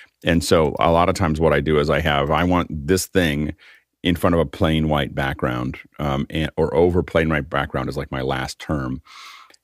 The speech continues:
And I get all this stuff that I can just cut out and put into my, my documents. And it's a, it's a lot of fun. I, I have,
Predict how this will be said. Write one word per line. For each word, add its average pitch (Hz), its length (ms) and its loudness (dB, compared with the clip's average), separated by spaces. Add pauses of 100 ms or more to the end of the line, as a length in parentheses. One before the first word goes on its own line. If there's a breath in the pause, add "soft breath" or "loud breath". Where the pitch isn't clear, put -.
And 82 140 0
I 80 40 2
get - 200 2
all 80 180 2
this 76 100 0
stuff - 220 0
that 73 100 2
I 69 60 0
can 76 100 -2
just - 140 -6
cut - 200 -4
out 76 180 -2
and 67 100 -6
put 76 140 -4
into 71 160 -2
my, 65 240 -2 (120)
my 67 140 -4
documents. 65 600 -4 (440 loud breath)
And 80 140 2
it's 69 200 -2
a, 71 160 0 (160)
it's 71 160 -8
a 73 80 0
lot 73 360 -2
of 69 80 -8
fun. 64 260 -4
I, 73 220 -2
I - 20 4
have, 87 280 0